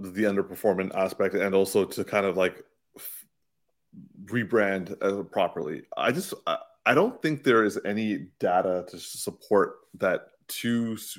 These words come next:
n-, now, I, I do see what you mean about the repeating feel. Like, if, like, Superman Legacy and also Superman Lois had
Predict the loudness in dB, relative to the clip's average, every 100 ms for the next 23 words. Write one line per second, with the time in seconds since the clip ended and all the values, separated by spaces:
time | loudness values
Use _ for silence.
0 | 2 2 6 8 8 6 4 4 2 2
1 | 2 0 -4 -4 -4 0 2 0 2 2
2 | 2 0 -2 _ _ _ _ _ _ _
3 | _ -4 -2 -4 -2 0 2 2 -2 -8
4 | -16 -8 0 4 4 4 2 0 -4 0
5 | 0 0 -6 -8 2 4 4 2 0 -2
6 | 0 0 2 0 4 4 4 0 -10 -4
7 | 2 2 4 4 4 -2 _ -8 6 8
8 | 8 2